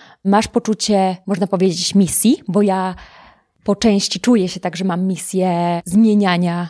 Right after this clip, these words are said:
powiedzmy, że polskiego sportu, mimo że ta rola, którą mam obecnie, jest trochę szersza, to jest ta łatwość. Ale na pewno ciężko jest, byłoby w tej roli osobie,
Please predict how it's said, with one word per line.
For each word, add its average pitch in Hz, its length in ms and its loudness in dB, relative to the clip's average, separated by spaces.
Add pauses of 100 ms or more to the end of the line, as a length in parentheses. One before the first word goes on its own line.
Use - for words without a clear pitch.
powiedzmy, 190 320 0
że 180 60 -2
polskiego 190 680 0
sportu, 175 680 -2 (340)
mimo 190 260 4
że 175 100 -6
ta 180 360 2
rola, 180 440 2
którą - 220 -2
mam 180 200 0
obecnie, 180 360 0
jest 170 160 -8
trochę 180 200 -2
szersza, 196 580 -2 (340)
to 269 100 -2
jest 294 240 2
ta 302 80 4
łatwość. - 760 -2 (100)
Ale 247 200 4
na 247 160 4
pewno 302 720 0 (540)
ciężko - 460 0
jest, 208 440 0
byłoby 220 400 2
w - 80 -20
tej 196 120 -2
roli 196 240 -2
osobie, 220 600 -2